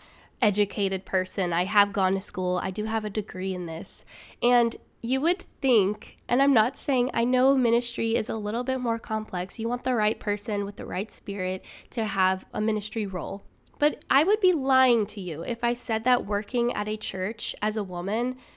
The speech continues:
was an easy thing. Working as a woman on a church staff can actually be very challenging, and I'll get into that. Uh, there's a lot of positive things happening in the church today, and there are a lot of women leaders, and I've been very pleased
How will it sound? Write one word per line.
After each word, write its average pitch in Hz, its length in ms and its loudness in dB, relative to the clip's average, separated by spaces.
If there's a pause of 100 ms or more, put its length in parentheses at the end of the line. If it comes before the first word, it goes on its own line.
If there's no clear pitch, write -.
(140)
was 220 200 2
an 214 140 0
easy 196 280 -4
thing. - 320 -14 (360)
Working 320 520 2
as 269 260 4
a 247 80 2
woman 214 580 -2 (220)
on 240 160 6
a 233 60 2
church 226 300 -4
staff 202 560 -4
can 247 140 -2
actually 247 440 0
be 214 120 -4
very 196 280 -4
challenging, 220 720 -4 (460)
and 285 100 2
I'll 370 100 6
get 392 200 0
into 262 320 0
that. 262 480 0 (120)
Uh, 208 340 0
there's 381 260 0
a 427 60 4
lot 269 220 6
of 269 160 -2
positive 233 460 0
things 208 320 -2
happening 190 480 -2
in 185 120 -4
the 185 60 -6
church - 360 -8
today, 185 320 -2
and 190 120 0
there 214 200 0
are - 20 2
a 202 80 -2
lot 185 260 -4
of 233 120 -4
women 202 280 -2
leaders, 190 380 -4
and 196 100 -2
I've 220 220 2
been 202 180 -2
very 190 400 -4
pleased 185 640 -6